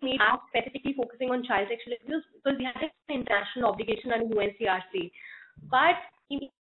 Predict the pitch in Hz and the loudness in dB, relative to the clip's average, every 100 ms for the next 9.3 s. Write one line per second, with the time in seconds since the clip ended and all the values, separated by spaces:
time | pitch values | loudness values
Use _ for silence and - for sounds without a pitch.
0 | - 359 - 277 - 277 269 220 220 220 | -2 -2 0 0 0 0 0 0 0 2
1 | 233 233 226 - 247 240 - 233 220 226 | 2 2 2 0 0 0 2 4 4 2
2 | 226 208 220 233 233 220 - 220 226 220 | 0 0 0 -4 -2 -2 -2 -2 2 2
3 | 208 220 226 240 226 - 226 220 202 220 | 2 6 8 8 2 0 -2 -2 0 2
4 | 220 220 233 247 269 240 240 214 214 208 | 2 2 2 2 0 -2 -2 0 0 -2
5 | 196 202 _ _ _ _ _ _ _ - | -6 -8 _ _ _ _ _ _ _ -2
6 | 277 370 - - _ - 233 311 - 240 | 2 2 -2 -20 _ -12 -6 -6 0 4
7 | 233 233 285 285 277 - 240 240 220 226 | 4 4 2 0 0 2 4 6 8 8
8 | 226 233 208 208 - 190 214 220 214 214 | 6 2 0 0 -2 -2 -2 -4 -4 -2
9 | - 240 262 | 2 2 2